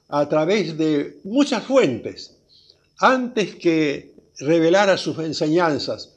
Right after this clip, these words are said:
había creencias tradicionales y leyendas árabes que se reconocen en el Corán. También había otras cosas que tenían origen en el zoroastrismo, del que hemos hablado en pláticas anteriores,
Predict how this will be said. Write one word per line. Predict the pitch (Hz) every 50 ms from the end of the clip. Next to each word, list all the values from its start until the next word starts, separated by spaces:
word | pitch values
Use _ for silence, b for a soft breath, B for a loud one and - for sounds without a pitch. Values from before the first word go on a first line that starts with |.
| B B B B
había | - 127 143 170 185 175 180
creencias | 165 160 170 180 175 - 175 147 -
tradicionales | 156 143 147 143 139 160 143 156 180 196 202 202 190 180 180 175 180 -
y | 143
leyendas | 139 135 135 160 170 170 156 143 - -
árabes | 175 185 185 180 175 185 185 185 185 B B B B B B B B
que | - 156 156
se | - 175 156
reconocen | 147 151 143 147 151 170 202 220 - - 165 160 151
en | 143 139 135
el | 131 -
Corán. | 139 135 143 139 127 110 98 101 - - b b b b b b b b b b
También | - 147 131 131 143 175 190 190
había | 170 151 151 165 175 170
otras | 165 170 160 - -
cosas | - 180 196 190 - 196 170
que | - 156 143 135
tenían | 135 135 131 147 160 160 156
origen | 143 143 170 180 170 180 180 170 160 151 139
en | 127 127 120 117 117 127 131
el | 120 123 120
zoroastrismo, | - 156 143 143 135 131 - - 185 233 240 214 214 196 156 131
del | 123 117 117
que | - 147
hemos | 151 156 151 151 151
hablado | 131 131 147 147 143 139
en | 120 113
pláticas | 143 147 143 127 139 127 135 - -
anteriores, | 127 120 113 - 120 127 156 185 190 190 185 180 190 185 - B